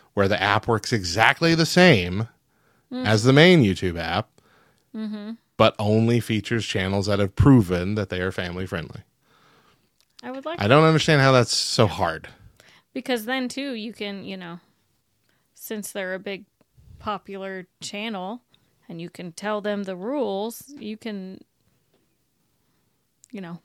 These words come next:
Speaker 2: punish them
Speaker 1: Mm-hmm.
Speaker 2: if they don't follow 'em, <laughs> right?
Speaker 1: Mm-hmm.
Speaker 2: 'Cause they're
Speaker 1: Right. They wouldn't wanna risk
Speaker 2: widely
Speaker 1: their,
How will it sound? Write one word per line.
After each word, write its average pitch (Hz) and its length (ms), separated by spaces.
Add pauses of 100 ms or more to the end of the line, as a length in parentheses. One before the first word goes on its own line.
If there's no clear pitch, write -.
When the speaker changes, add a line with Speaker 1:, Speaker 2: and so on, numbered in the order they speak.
(120)
Speaker 2:
punish 262 500
them 214 480 (280)
Speaker 1:
Mm-hmm. 98 320
Speaker 2:
if 214 200
they 240 120
don't 262 220
follow 302 400
'em, - 200
<laughs> 240 80
right? - 40 (140)
Speaker 1:
Mm-hmm. 165 240 (420)
Speaker 2:
'Cause 226 240
they're 226 460 (720)
Speaker 1:
Right. 208 280
They 135 120
wouldn't 165 240
wanna 110 200
risk - 340
Speaker 2:
widely 110 120
Speaker 1:
their, 95 120